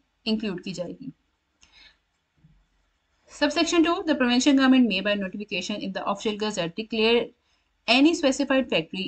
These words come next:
in which manufacturing processes are ordinarily carried on for more than one hundred and eighty working days in a year।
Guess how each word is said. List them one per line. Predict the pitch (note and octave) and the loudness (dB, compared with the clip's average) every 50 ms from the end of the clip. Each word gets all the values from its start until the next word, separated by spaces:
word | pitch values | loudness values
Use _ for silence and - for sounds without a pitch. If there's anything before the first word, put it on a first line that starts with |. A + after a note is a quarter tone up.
| - G3+ | -6 -6
in | G3+ G3 | -6 -4
which | G3 G3 G3 - - | -4 -6 -6 -6 -6
manufacturing | G3 F#3 G3 G3 - B3 B3 - - D4 C#4+ C#4+ C4 | -8 -8 -6 -2 -2 -2 -2 0 0 2 4 4 4
processes | C#4 C4 A#3+ A#3+ A#3 - A#3 A#3+ A#3 - C4 C#4+ D#4 D4+ - - F#3+ | 2 2 0 0 0 0 -2 -2 -2 0 0 0 -2 -2 -2 0 0
are | F#3+ F#3+ G3 - - | 2 2 0 0 2
ordinarily | G3 G#3+ G#3+ B3 B3 A#3+ A#3 A#3 A#3+ A#3 A3 | 2 2 2 2 2 2 0 0 -2 0 0
carried | G3 F#3 F#3+ G3 F#3+ - - | 0 0 -2 -4 -6 -6 -4
on | F#3 F3+ F3 F3 G3 | 0 0 0 0 -2
for | G3 - G#3 G3 G3 G3 | -2 0 2 2 2 2
more | G3 F#3+ F#3+ G#3+ A#3+ C4+ B3+ C4 | -2 -4 -2 2 2 2 4 4
than | B3+ B3 A#3 G#3 | 2 2 0 0
one | - - G3+ A3+ G3+ | 0 -2 -2 -2 -4
hundred | G3+ F3+ F3+ F#3 F3+ G3 | -6 -4 -4 -6 -6 -6
and | G3 G3 - G3+ | -6 -8 -6 -4
eighty | G#3+ A3 A3 A#3+ A#3 | -4 -4 -2 -2 -2
working | G#3+ F#3+ F3+ F3+ - G3+ G3+ G3+ | -2 -2 -2 -2 -4 -6 -8 -8
days | F#3+ F3 F3 F3+ F3 - | -8 -8 -8 -8 -8 -6
in | G3 G3 | -4 -4
a | G3 G3 F#3 F#3 | -4 -4 -4 -4
year। | F3+ - - | -4 -4 -6